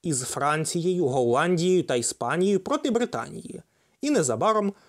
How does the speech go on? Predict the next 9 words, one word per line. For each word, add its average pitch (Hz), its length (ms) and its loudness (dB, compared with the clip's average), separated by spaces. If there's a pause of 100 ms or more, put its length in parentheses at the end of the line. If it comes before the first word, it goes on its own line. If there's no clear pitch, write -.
(140)
французькі 240 640 2
сухопутні 202 680 2
війська 160 520 -2 (340)
і 180 140 0
військово-морський 170 960 2
флот 185 400 0
прибули 143 400 4
до 160 120 4
Америки. 123 640 -4